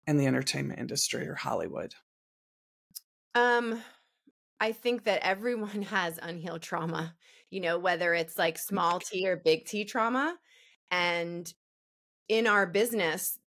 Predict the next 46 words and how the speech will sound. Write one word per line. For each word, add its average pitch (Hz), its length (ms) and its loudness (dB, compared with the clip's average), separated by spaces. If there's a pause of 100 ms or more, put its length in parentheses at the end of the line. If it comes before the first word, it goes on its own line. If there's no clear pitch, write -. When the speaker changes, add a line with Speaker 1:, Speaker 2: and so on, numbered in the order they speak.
Speaker 2:
the, 175 380 -4
the 180 140 0
hardest 226 540 2
thing 208 220 2
I 170 120 -2
feel 170 260 -4
like 165 220 0
is, 156 220 -4
and 151 120 -2
I 214 300 2 (480)
did 196 180 2
this 175 180 -4
for - 140 -6
a 165 80 0
long 156 280 -2
time, 160 340 -6
which 160 160 -6
is 165 120 -6
I 175 180 2
buried 175 400 -2
myself 160 440 -4
in 151 100 -6
my 151 140 -4
work. 151 440 0 (560)
And 170 520 0
when 180 200 -6
you're 175 100 -6
doing 202 340 2
that, 160 200 4
you 175 80 -4
don't 170 180 -2
have 180 180 -6
to 175 80 -8
think 185 260 -4
about 147 400 0 (480)
your 170 160 -2
trauma 156 400 0
or 147 200 2
think 175 260 -6
about 170 200 2
anything 160 340 -6
because 165 300 -4
you're 165 100 0
so 165 240 0
busy 160 240 0
working. 156 560 -2